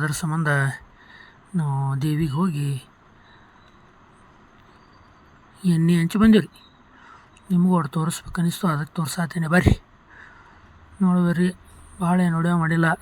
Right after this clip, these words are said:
ಸ್ವಲ್ಪ ಮಾಡೀನಿ. ಇಷ್ಟ ಆದ್ರೆ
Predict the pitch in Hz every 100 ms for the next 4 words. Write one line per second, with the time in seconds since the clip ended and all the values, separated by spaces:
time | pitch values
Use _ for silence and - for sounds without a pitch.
0 | - - 170 180 165 156 165 160 - -
1 | - - _ - _ - - _ _ -
2 | _ - - _ - - _ - _ _
3 | - - - 165 156 151